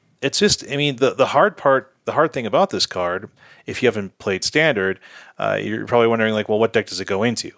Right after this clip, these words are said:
Like, there's not a lot of great mono green decks in a lot of formats besides this one, it's a four four body with trample,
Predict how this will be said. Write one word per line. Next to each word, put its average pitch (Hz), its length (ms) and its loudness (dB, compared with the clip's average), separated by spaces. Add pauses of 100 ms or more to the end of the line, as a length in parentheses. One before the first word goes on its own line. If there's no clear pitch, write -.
Like, 101 80 -10
there's 104 140 -4
not 131 160 4
a - 20 4
lot 110 240 4
of 101 140 -8
great 104 400 -2
mono 98 340 -4
green 92 560 -12 (200)
decks 107 380 2
in 98 80 -8
a 95 60 -4
lot 90 200 -2
of 90 80 -4
formats 127 480 2
besides 107 640 0 (340)
this 123 260 0
one, 95 180 -4
it's 92 140 -6
a 104 40 -2
four 131 280 4
four 110 200 -2
body 110 420 0 (360)
with 120 160 -2
trample, 87 520 -6